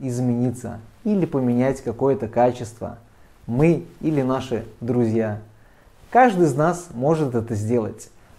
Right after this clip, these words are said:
У человека есть сила выбора. И эта сила пульсирует в любую секунду, минуту нашей жизни.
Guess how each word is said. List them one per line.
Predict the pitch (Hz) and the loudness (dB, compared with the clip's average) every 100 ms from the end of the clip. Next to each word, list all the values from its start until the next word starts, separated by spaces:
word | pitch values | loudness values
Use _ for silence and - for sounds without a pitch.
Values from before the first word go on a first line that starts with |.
| - | -6
У | 208 240 | 0 0
человека | - 185 143 135 185 123 98 - - - | 4 6 8 8 4 4 -4 -6 -16 -8
есть | 113 139 143 - _ - - | 0 0 0 -10 _ -20 -20
сила | - - 220 214 185 - - - | -12 0 4 6 4 0 -12 -4
выбора. | 117 156 123 110 - - - - _ - | 6 6 6 -2 -8 -18 -20 -20 _ -4
И | 139 175 | 2 6
эта | 247 - 208 | 6 4 -4
сила | - 247 165 - - - | 2 4 4 2 -6 -2
пульсирует | 277 269 262 254 262 285 220 | 4 4 4 2 4 2 2
в | |
любую | 196 160 190 226 | 4 4 4 4
секунду, | 160 131 208 202 143 | 2 2 2 4 2
минуту | 127 135 175 160 | 2 0 0 -2
нашей | 139 - 117 | -4 -4 -2
жизни. | 113 127 120 110 | 0 0 0 -4